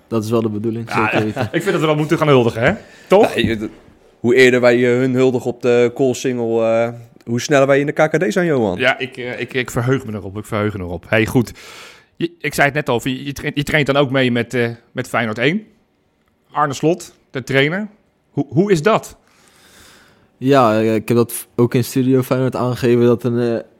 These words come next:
Speaker 1: een hele goede groep, een hele goede trainerstaf is. En, eh, dat het heel, eh, goed is om voor jonge jongens en ook voor oudere jongens uiteraard om, om daar te trainen en dat je daar echt, eh, goed kan ontwikkelen.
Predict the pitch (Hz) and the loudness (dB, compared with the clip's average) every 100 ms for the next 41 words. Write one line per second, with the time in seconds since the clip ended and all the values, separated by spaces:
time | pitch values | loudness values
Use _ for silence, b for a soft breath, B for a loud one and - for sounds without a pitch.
0 | _ _ - 117 120 117 110 - 127 120 | _ _ -6 0 4 4 4 4 4 4
1 | 104 123 120 117 113 117 113 - 123 - | 4 2 2 0 0 2 0 0 -2 0
2 | 117 113 113 107 - 113 107 87 104 - | 0 0 0 -6 -4 -4 -4 -6 -6 -8
3 | - 104 101 98 98 - _ b b b | -8 -6 -6 -6 -6 -8 _ b b b
4 | b b b b 110 113 113 117 113 113 | b b b b -2 0 2 4 4 2
5 | 107 104 - - 104 131 127 123 120 117 | 0 -4 -10 -8 -4 -2 -2 -4 -4 -4
6 | 113 - 120 123 123 123 123 120 110 104 | -6 0 4 4 4 0 0 0 -2 -2
7 | 117 117 107 110 110 107 107 104 104 110 | -2 0 2 2 2 0 -2 -2 -4 -2
8 | 107 107 104 107 101 95 113 110 117 - | -2 -2 -4 -6 -6 -4 0 0 0 -2
9 | 113 113 101 95 101 98 104 101 104 101 | 0 0 -4 -6 -8 -8 -8 -6 -6 -8
10 | - 104 107 98 B B B B B B | -4 -2 -2 -4 B B B B B B
11 | _ - 117 120 113 104 113 - - | _ -6 -4 0 0 0 -2 -2 -16